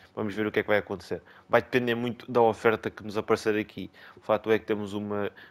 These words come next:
reunião secreta no próximo episódio e eu vou gravá-lo depois. Por isso, vamos ficar por aqui, mas espero que vocês tenham gostado desta corrida de Grande Prémio de, da Austrália. Vamos ficar aqui porque para o próximo episódio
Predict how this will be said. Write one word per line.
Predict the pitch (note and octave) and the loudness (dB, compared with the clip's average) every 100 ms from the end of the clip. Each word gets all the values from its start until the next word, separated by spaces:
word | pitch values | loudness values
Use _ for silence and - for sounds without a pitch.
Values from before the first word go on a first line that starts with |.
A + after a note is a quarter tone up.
| _ | _
reunião | - A2+ A2 A2 | -4 -2 -2 -4
secreta | G#2+ - G#2+ G#2 G2+ - - - - | -4 -2 0 0 -4 -10 -20 -20 -14
no | G#2+ | -8
próximo | F#2+ A2 G#2+ G#2 | 0 0 0 -4
episódio | G2+ G#2+ A2 A2+ A2+ - | -4 -2 0 0 -2 -8
e | A2 | -4
eu | G#2+ | -4
vou | G2 G2+ | -4 -4
gravá-lo | G2+ G2 F#2+ G2+ G2+ G2 - | -4 -2 0 0 -2 -10 -16
depois. | - A2+ - F#2 F2 | -16 -12 -6 -6 -8
Por | - G2+ | -8 -6
isso, | G#2 - - _ _ _ _ _ _ _ - | -6 -10 -20 _ _ _ _ _ _ _ -2
vamos | A2 | 0
ficar | - A#2 | 4 2
por | G#2+ | 2
aqui, | - A2 | -2 -2
mas | G#2 | 0
espero | A2 G#2+ | -2 0
que | |
vocês | G#2 - | -2 -4
tenham | G2+ | -10
gostado | - G2+ | -2 -2
desta | G2 F#2 | -2 -6
corrida | - G#2 | -4 -4
de | |
Grande | G2 G2 | -2 -2
Prémio | F#2+ G2 F#2+ | -2 -2 -4
de, | F#2 F#2+ F#2+ F#2 - - - | -6 -6 -6 -10 -14 -20 -4
da | A2 | -2
Austrália. | - G#2 G#2 G#2+ - - - | 2 4 4 2 -8 -20 -10
Vamos | A2+ G#2 | -8 -6
ficar | A2 G#2+ | 0 2
aqui | G2+ - G2 | 2 -6 -14
porque | - - - - | -12 -14 -8 0
para | |
o | A2+ | 4
próximo | B2 - A#2 | 4 2 -4
episódio | A2+ G#2 A2+ A2 | -4 0 2 2